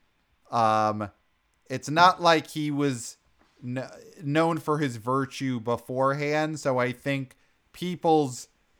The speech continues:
uh, view on him is pretty s-,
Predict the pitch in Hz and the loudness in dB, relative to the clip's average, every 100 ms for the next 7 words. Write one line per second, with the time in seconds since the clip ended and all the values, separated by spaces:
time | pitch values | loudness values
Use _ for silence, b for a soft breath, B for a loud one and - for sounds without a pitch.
0 | _ 123 120 113 120 101 127 151 196 190 | _ 2 4 4 0 -8 -8 -4 -2 2
1 | 156 143 135 135 131 123 - 135 113 - | 4 4 2 -2 -2 -2 -8 -8 -8 -10
2 | _ _ _ - - 175 165 143 131 - | _ _ _ -12 -2 0 0 -2 -4 -14